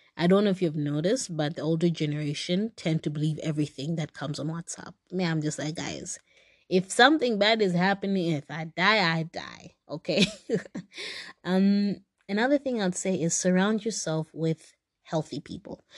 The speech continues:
Now, when I say healthy people, I do not mean it in a physical sense. I mean it in emotionally and mentally. You need to surround yourself with people who are stable.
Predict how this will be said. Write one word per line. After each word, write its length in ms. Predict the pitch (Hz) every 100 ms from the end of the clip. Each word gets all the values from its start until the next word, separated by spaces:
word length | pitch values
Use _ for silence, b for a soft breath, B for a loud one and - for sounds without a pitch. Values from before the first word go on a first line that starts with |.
| B -
Now, 100 | 214
when 100 | 220
I 60 | 208
say 240 | 208 311
healthy 400 | - 180 180 180
people, 380 | - 170 175 165
I 140 | 170
do 120 | 165
not 200 | 156 156
mean 240 | 165 165 165
it 120 | 156
in 120 | 160
a 60 | 170
physical 420 | - 175 180 -
sense. 320 | 175 170 180 -
I 100 | 170
mean 200 | 160 175
it 160 | 170 - _
in 220 | 160 147 - -
emotionally 920 | 160 151 156 170 - 220 240 294 403 _ _ _ _ -
and 220 | 180 160
mentally. 540 | 156 165 - - - - _ _ _ _ _ _ _
You 120 | 165
need 120 | 170
to 80 | 185
surround 380 | 180 151 156 156
yourself 400 | 165 - 147 -
with 160 | 156 -
people 300 | 170 - 147
who 120 | 151
are 80 | 175
stable. 600 | - - 180 - -